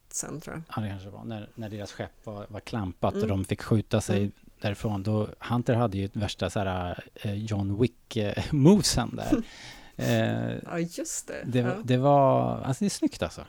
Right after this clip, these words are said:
Speaker 2: Jag gillar det verkligen. Jag, jag gillar ju det här mycket, mycket mer än vad jag trodde. Jag har ju varit extremt sval inför det här. Det har ni nog sagt allihopa, att det, att det har överträffat allas förväntningar. Men jag tycker faktiskt
Speaker 1: Mm.
Speaker 2: att de har hittills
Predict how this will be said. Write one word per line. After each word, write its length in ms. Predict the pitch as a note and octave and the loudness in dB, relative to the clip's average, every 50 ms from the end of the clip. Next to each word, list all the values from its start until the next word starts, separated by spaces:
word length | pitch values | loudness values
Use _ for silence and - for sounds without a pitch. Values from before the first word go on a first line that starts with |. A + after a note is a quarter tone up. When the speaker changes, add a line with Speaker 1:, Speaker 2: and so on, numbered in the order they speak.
| - - - - | -18 -18 -8 -2
Speaker 2:
Jag 120 | - C3+ | 0 2
gillar 200 | D#3 D#3 D3+ D3+ | 2 2 2 0
det 80 | D3 C3 | -2 -2
verkligen. 400 | B2 A#2 - - C3+ A#2+ G2+ G#2 | -2 -4 -4 -2 -2 0 2 4
Jag, 280 | A#2+ C#3 D3 D3 B2 | 4 4 4 4 4
jag 100 | C3 C#3 | 6 8
gillar 220 | D3+ D#3 E3 F3+ F3+ | 8 8 8 8 6
ju 140 | F3+ F3 | 6 6
det 60 | D3+ A#2+ | 4 4
här 340 | G#2+ A2 G#2+ G#2 G2+ G#2 - | 4 2 0 0 -2 -4 -4
mycket, 340 | - C3 C#3 D#3+ - - D#3 | 0 2 2 2 2 2 0
mycket 160 | C3+ A2+ A2+ | 0 0 0
mer 160 | G#2 G2 G2 | 0 -2 -2
än 160 | G2 G2 G2 F#2+ | -2 -4 -4 -4
vad 100 | F#2 F#2 | -4 -4
jag 80 | F#2 | -6
trodde. 360 | - - G2+ G2 G2 F#2+ F#2 | -6 -6 -6 -6 -4 -4 -2
Jag 100 | F#2 G2 | -2 -2
har 120 | F#2+ G#2 A2+ | -2 0 0
ju 60 | G#2 | 0
varit 380 | G2 G2 - _ _ - - - - _ - | -2 -2 -4 _ _ -20 -20 -20 -20 _ -14
extremt 720 | - - - - - - - C#3 C#3 B2+ G#2 G2 F#2+ - | -12 -10 -8 -10 -4 -2 0 0 2 2 0 -2 -4 -6
sval 480 | - - A#2 A#2 A#2+ G#2+ G2 G#2 G2+ | -8 -4 -2 0 2 2 2 2 0
inför 360 | - A#2 G#2+ G2 F#2 - - - | -2 -4 -4 -6 -6 -8 -10 -12
det 160 | - - G2 | -10 -8 -8
här. 240 | G2+ - - - - - | -6 -6 -8 -8 -6 -2
Det 80 | - | 0
har 100 | G2+ G2+ | 0 2
ni 120 | G2+ G2 F#2+ | 2 0 0
nog 160 | F#2 F#2 - | -2 -2 -4
sagt 240 | - F#2+ - - - | -4 -6 -6 -4 -4
allihopa, 440 | G2 F#2+ G#2 B2 A2+ - - - E2+ | -2 2 2 2 2 0 -2 -4 -4
att 120 | - - | -4 -6
det, 120 | - G#2+ A2 - - - - - - - _ _ | -6 -8 -8 -8 -12 -20 -20 -20 -20 -20 _ _
att 160 | - - - | -18 -12 -8
det 80 | - F2+ | -8 -6
har 180 | F2 F#2 F#2 D#2+ | -2 -2 -2 0
överträffat 600 | G2+ G2+ G2 A2+ - - D3 C3 - - - - | 0 -2 -2 -2 0 2 2 2 2 0 -4 -4
allas 200 | F2+ F2 F#2 - | -4 -6 -8 -8
förväntningar. 480 | - - - - F#2+ - - G#2 G2+ G#2 | -8 -10 -8 -10 -10 -8 -6 -6 -4 -2
Men 120 | G2+ G2+ | -2 -2
jag 100 | G#2 G#2+ | -2 -2
tycker 220 | - - - - - | -2 -6 -6 -4 -2
faktiskt 220 | F3+ F3 E3+ E3+ | -2 -2 0 0
Speaker 1:
Mm. 80 | A2 - | 0 0
Speaker 2:
att 40 | |
de 140 | - A2 G2+ F#2+ | 0 0 0 0
har 220 | F#2+ G2+ G2+ F#2+ | 0 0 0 0
hittills 800 | F#2 F#2 G#2+ C3+ D3 - - - G#2+ F2+ F2 - - - - - | 0 0 2 2 2 2 0 -4 -4 -4 -6 -10 -14 -18 -20 -20